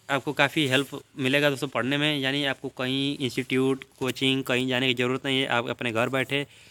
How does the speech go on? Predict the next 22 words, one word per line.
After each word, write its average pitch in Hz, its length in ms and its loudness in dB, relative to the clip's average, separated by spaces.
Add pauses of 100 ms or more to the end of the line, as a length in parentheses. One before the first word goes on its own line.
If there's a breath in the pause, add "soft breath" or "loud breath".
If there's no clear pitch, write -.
(220 loud breath)
ऑनलाइन 139 380 2 (340)
लर्निंग 135 380 0
कर 139 100 0
सकते 131 200 -6
हैं। 131 60 0
जैसे 135 280 -2
आप, 127 360 2
अ, - 220 -16 (240)
कोई 143 200 2
भी 135 280 2 (800 loud breath)
सरकारी 131 380 6
नौकरी 135 340 4
की 139 360 0 (260 loud breath)
तैयारी 127 260 6
करते 127 320 4
हैं, 147 340 2 (640 loud breath)
तो 123 60 -2
दोस्तों, 143 520 -2 (220)
मैं 131 200 0
यही 135 280 0
रिकमेंड 131 360 -2
करूँगा। 135 340 -4